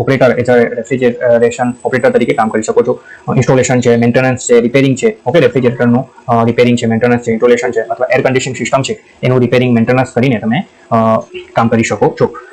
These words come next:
અ, તમારા આઈ ટી આઈ, અ, માંથી આ તમારો આ કોર્સ કરેલો હોવો જોઈએ અને સેલેરી તમને વીસ થી ચાલીસ હજાર per month મળી શકે છે.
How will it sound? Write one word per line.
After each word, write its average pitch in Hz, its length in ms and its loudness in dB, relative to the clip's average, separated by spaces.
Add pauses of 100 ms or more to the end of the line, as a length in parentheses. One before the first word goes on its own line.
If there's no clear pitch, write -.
(160)
અ, 120 240 2
તમારા 123 240 2
આઈ 120 60 0
ટી 135 100 2
આઈ, 135 100 2
અ, 120 280 2
માંથી 123 340 0
આ 120 100 0
તમારો 113 260 -2
આ 113 60 2
કોર્સ 123 220 0
કરેલો 123 220 2
હોવો 120 160 2
જોઈએ 120 160 2
અને 117 160 -2
સેલેરી 139 280 0
તમને 120 160 -4
વીસ 117 140 -2
થી 120 60 -16
ચાલીસ 113 240 -4
હજાર 113 240 0
per 113 60 0
month 113 300 -4
મળી 107 140 -6
શકે - 260 -4
છે. - 360 -6